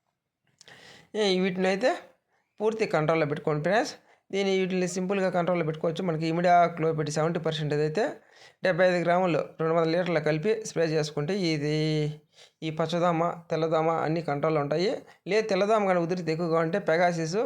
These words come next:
ఇమిడాక్లోపిడ్ రెండు కాంబినేషన్ ఇచ్చుకుంటే కూడా ఈ తెల్లదోమ, పచ్చదోమ అనేది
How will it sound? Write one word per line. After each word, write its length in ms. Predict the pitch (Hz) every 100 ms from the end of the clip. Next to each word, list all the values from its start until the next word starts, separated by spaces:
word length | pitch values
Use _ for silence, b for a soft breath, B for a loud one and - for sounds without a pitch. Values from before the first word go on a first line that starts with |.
| -
ఇమిడాక్లోపిడ్ 640 | 151 160 170 165 151 151 143
రెండు 180 | 160
కాంబినేషన్ 460 | 165 156 156 156 143
ఇచ్చుకుంటే 300 | 139 - 156
కూడా 160 | 151 262 - B B B
ఈ 60 | 156
తెల్లదోమ, 420 | 160 170 170 170
పచ్చదోమ 340 | 160 160 160 156
అనేది 220 | 156 185